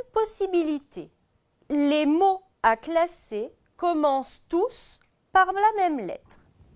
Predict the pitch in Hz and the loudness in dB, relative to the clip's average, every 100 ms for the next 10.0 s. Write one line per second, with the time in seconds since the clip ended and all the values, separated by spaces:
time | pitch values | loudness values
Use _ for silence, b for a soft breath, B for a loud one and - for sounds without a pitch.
0 | _ - _ _ _ _ _ - 220 208 | _ -20 _ _ _ _ _ 2 6 6
1 | 214 - - _ _ _ _ _ _ _ | 6 2 0 _ _ _ _ _ _ _
2 | _ _ _ _ _ _ - 359 349 285 | _ _ _ _ _ _ 4 6 6 2
3 | 262 302 - _ - _ _ _ _ _ | 2 0 -2 _ -20 _ _ _ _ _
4 | _ _ _ _ _ _ _ _ - - | _ _ _ _ _ _ _ _ -12 -10
5 | - 427 - - _ - - - _ _ | 2 4 4 -2 _ -20 -20 -20 _ _
6 | _ _ _ _ _ _ b b b b | _ _ _ _ _ _ b b b b
7 | b b 381 453 466 - 508 453 381 349 | b b 12 12 12 4 6 8 6 6
8 | 330 311 302 - - 320 311 - 427 370 | 6 6 4 -2 2 2 2 0 0 2
9 | 220 202 190 202 262 - _ - 269 | 0 0 -6 -6 -10 -16 _ -8 -2